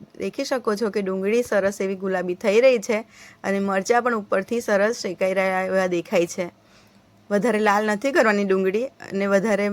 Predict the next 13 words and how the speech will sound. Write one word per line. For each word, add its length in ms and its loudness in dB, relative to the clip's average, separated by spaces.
મરચાંને 380 -2
પણ 140 -6
નથી 240 -4
શેકવાના. 500 -2
તો 60 -2
બસ 300 2
હવે 200 2
આપણે 240 -2
ગેસની 340 -4
ફ્લેમને 340 -4
બંધ 300 -2
કરી 200 2
દઈશું 440 0